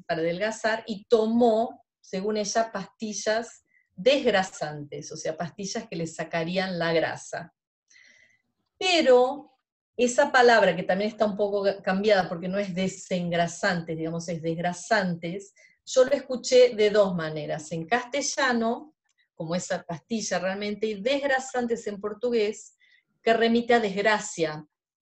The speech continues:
a momentos duros, a momentos de mucho conflicto. El haber introducido eso en la sesión, esa palabra, desgrasantes, digamos, ¿en qué idioma, no? Abrió la posibilidad psíquica de que viniese ese sujeto partido, ¿no?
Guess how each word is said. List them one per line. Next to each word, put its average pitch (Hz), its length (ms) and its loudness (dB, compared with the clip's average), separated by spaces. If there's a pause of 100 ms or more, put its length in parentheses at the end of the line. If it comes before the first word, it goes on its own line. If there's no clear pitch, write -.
a 175 100 -6
momentos 208 560 -4
duros, 170 640 0
a 165 60 -6
momentos 196 340 -6
de 208 80 -6
mucho 196 340 -6
conflicto. 156 840 -8 (420)
El 226 160 2
haber 277 240 4
introducido 240 840 0
eso 233 280 0
en 233 80 -2
la 185 120 -2
sesión, 226 440 -2
esa 185 260 -4
palabra, 202 540 -2
desgrasantes, 214 1080 -4 (480)
digamos, 196 460 -4
¿en 196 140 -2
qué 247 140 2
idioma, 185 520 6
no? 175 220 -6 (680)
Abrió 262 800 4
la 208 160 0
posibilidad 214 520 0
psíquica 247 560 -6
de 185 200 -2
que 175 120 -4
viniese 196 480 -6
ese - 160 -10
sujeto 170 460 -10
partido, 156 520 -6
¿no? 196 300 -12